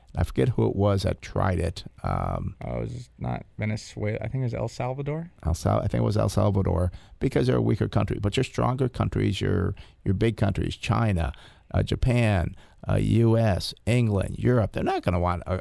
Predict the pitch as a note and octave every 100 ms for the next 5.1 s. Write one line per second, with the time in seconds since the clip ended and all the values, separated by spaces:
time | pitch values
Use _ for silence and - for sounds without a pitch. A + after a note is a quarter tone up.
0 | - F2+ F#2 F2+ - F#2 - C#3+ C#3+ -
1 | B2 A2+ A2+ A2 G2+ F#2+ G#2+ A2 - E2+
2 | G#2+ G#2+ - G2+ G2 - G#2+ G#2 C3 G3+
3 | E3 E3+ F#3 F3 D#3 F3+ D#3+ - C3 C#3
4 | C3+ C#3+ D3 - G2 - F#2 - E2 -
5 | -